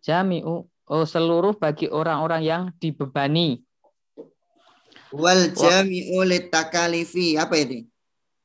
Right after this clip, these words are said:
Speaker 1: Seluruh, eh, bagi semua orang yang dibebani.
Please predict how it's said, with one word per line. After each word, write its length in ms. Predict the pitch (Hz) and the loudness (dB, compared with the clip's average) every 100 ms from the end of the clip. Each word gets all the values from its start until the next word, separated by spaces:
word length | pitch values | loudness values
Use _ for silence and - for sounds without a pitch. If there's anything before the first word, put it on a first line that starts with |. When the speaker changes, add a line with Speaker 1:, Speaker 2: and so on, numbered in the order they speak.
| _ _ _ _ _ _ _ _ _ 147 _ _ - - - _ _ _ _ _ _ _ 123 123 _ _ _ _ _ _ _ _ _ _ _ | _ _ _ _ _ _ _ _ _ -20 _ _ -20 -20 -20 _ _ _ _ _ _ _ _ _ _ _ _ _ _ _ _ _ _ _ _
Speaker 1:
Seluruh, 800 | - 170 170 170 160 180 180 165 _ _ _ | -4 2 4 6 6 4 2 -4 _ _ _
eh, 340 | 135 139 143 - _ _ _ _ _ _ _ _ _ 440 _ _ _ _ _ _ _ _ _ _ _ _ - | -8 -4 -4 -6 _ _ _ _ _ _ _ _ _ _ _ _ _ _ _ _ _ _ _ _ _ _ -6
bagi 640 | 143 135 - 175 208 214 _ | -2 -2 0 2 2 0 _
semua 640 | - - 165 170 180 - | -14 -4 -2 2 0 2
orang 480 | 160 165 190 208 - _ 170 | 2 2 0 -2 -10 _ 0
yang 240 | 160 160 - | 0 0 -2
dibebani. 960 | 160 160 151 151 135 143 143 165 147 | -2 -2 -2 -4 -2 0 2 0 0